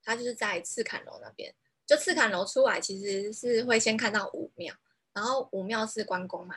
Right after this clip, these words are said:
然后旁边有一条巷子进去就是那个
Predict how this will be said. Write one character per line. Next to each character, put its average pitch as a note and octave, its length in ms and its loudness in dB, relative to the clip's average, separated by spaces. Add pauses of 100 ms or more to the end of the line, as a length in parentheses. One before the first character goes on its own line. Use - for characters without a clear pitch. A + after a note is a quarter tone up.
(140)
然 G3+ 100 -2
后 A#3+ 80 2
旁 A#3+ 200 0
边 G#3+ 100 0
有 F3+ 140 2
一 - 20 0
条 F3+ 260 -8
巷 G3 320 -2
子 E3 140 -14
进 F#3 220 -8
去 F#3 200 -8
就 F3 120 -6
是 E3+ 340 -8 (540)
那 G#3+ 100 -8
个 - 320 -8